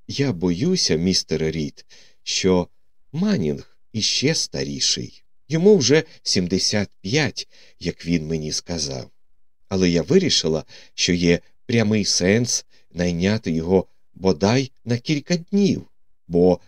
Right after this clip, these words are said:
багато років тому він працював у доктора Кеннеді. До речі, молодика, з яким Гелена була заручена, звали Ефлік". "Міс Марпл", — сказав Джайлз, —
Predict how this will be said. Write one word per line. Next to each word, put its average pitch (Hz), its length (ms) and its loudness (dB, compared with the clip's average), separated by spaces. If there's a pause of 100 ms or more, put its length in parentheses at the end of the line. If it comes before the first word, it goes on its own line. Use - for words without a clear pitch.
(120)
багато 90 560 -2
років 90 460 -2
тому 107 460 2 (220)
він 104 240 0
працював 87 760 0
у 104 100 -4
доктора 87 560 0 (180)
Кеннеді. 117 640 -6 (420)
До 190 140 6
речі, 82 460 0 (280)
молодика, 92 680 2
з - 100 -2
яким 87 320 0
Гелена 82 440 0
була 82 360 -2
заручена, 78 760 -4 (340)
звали 82 680 -2 (320)
Ефлік". - 640 -4 (880)
"Міс 170 320 2
Марпл", — 69 460 -8 (520)
сказав 101 520 2
Джайлз, — 85 720 -2